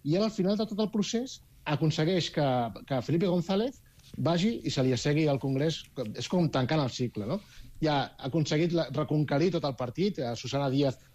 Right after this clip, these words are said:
està, eh, al, al Senat allà aparcada perquè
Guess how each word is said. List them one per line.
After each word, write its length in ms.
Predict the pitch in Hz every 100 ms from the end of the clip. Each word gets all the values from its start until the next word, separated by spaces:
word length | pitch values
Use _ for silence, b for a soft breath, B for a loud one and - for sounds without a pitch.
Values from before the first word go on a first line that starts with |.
| b
està, 580 | 127 - 135 135 131 123
eh, 240 | 113 -
al, 520 | 131 123 113 104 123 131
al 120 | 131
Senat 360 | - 123 143 135
allà 220 | 131 135
aparcada 560 | 131 131 143 139 135 120
perquè 300 | 123 127